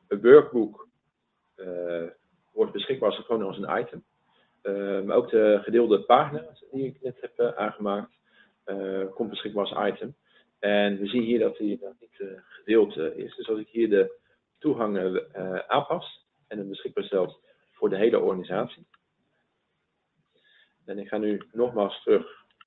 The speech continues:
naar deze gebruiker. En ik refresh mijn scherm. Dan zien we nu dat hij wel toegang krijgt tot dit, eh, item. En hij kan hem, eh, openen. Dan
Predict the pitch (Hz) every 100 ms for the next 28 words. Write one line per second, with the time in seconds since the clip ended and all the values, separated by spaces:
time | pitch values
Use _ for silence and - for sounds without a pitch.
0 | _ 107 101 95 90 85 - - - -
1 | _ _ _ _ _ - 98 101 135 147
2 | 185 - _ _ _ 107 101 - _ 101
3 | 104 101 123 - 95 - 123 147 - _
4 | _ _ _ - - - _ _ _ _
5 | 101 98 101 101 95 98 - - 90 92
6 | 92 - 107 92 - 90 85 - _ _
7 | - - - 101 - 92 - 90 - 90
8 | 90 - - - _ _ _ - 85 87
9 | - 92 85 82 87 - - 104 98 85
10 | 80 _ _ _ _ _ _ _ _ _
11 | _ _ _ - - _ _ _ _ _
12 | _ _ _ _ _ - 95